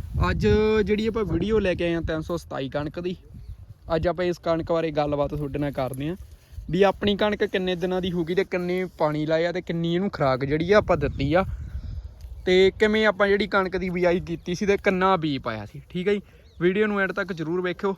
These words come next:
ਆਜੋ ਵੱਧਦੇ ਹਾਂ ਜੀ ਵੀਡੀਓ ਵੱਲ। ਤੇ ਹੁਣ ਗੱਲ ਕਰੀਏ ਵੀ ਜਿਹੜੀ ਕਣਕ ਦੀ ਬਿਜਾਈ ਆਪਾਂ ਨੌ ਨਵੰਬਰ ਨੂੰ ਕੀਤੀ ਸੀਗੀ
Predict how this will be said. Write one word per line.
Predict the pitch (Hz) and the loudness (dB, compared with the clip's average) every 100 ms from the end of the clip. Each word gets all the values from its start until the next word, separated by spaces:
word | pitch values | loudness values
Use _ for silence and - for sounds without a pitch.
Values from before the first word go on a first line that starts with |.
| - | -4
ਆਜੋ | 156 160 | -4 -2
ਵੱਧਦੇ | 156 147 165 | -2 -2 -4
ਹਾਂ | 165 | -6
ਜੀ | 147 | -6
ਵੀਡੀਓ | 139 190 196 | 0 4 4
ਵੱਲ। | 208 | 4
ਤੇ | 208 | 2
ਹੁਣ | 185 185 202 | 0 -2 2
ਗੱਲ | 202 202 | 2 2
ਕਰੀਏ | 196 202 202 | -2 -2 -2
ਵੀ | 208 | -2
ਜਿਹੜੀ | 202 202 | -2 -2
ਕਣਕ | - 190 175 175 | -2 -2 -2 -4
ਦੀ | 180 | -4
ਬਿਜਾਈ | 170 175 175 | -4 -2 0
ਆਪਾਂ | 185 175 185 | -2 0 -2
ਨੌ | 170 147 147 156 160 | 0 0 2 2 2
ਨਵੰਬਰ | 165 165 160 165 | 0 -2 0 0
ਨੂੰ | 175 | -2
ਕੀਤੀ | 160 147 156 143 | -4 -6 -4 -4
ਸੀਗੀ | 165 208 | -4 -6